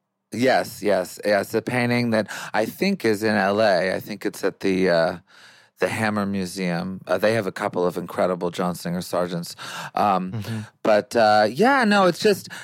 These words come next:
Speaker 1: I, I think what it is, is that, you know, I tend to, you know, I studied art. Uh,
Speaker 2: Oh, you did?
Speaker 1: for, yeah, I went to a co-, uh, I went to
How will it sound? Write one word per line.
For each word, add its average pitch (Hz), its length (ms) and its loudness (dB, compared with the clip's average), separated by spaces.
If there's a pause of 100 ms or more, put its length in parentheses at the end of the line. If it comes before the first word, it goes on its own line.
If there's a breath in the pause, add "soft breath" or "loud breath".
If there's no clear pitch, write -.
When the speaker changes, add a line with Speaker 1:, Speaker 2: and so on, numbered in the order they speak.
(200 loud breath)
Speaker 1:
I, 156 280 4
I 180 40 2
think 202 200 -2
what 202 160 4
it 180 120 0
is, 175 240 2
is 143 140 0
that, 143 200 4 (160)
you 143 140 -2
know, 139 180 4
I 139 220 2
tend 151 480 0
to, 143 680 4 (180)
you 139 80 0
know, 139 60 4
I 139 100 4
studied 147 440 2
art. 120 560 2 (420 soft breath)
Uh, 120 520 6
Speaker 2:
Oh, - 20 8
you 247 160 6
did? 311 420 2
Speaker 1:
for, 123 380 2 (100)
yeah, 151 240 2
I 131 60 2
went 123 180 0
to 131 260 0
a 110 80 0
co-, 120 240 0
uh, - 60 -4
I 110 220 2
went 113 200 0
to 117 220 2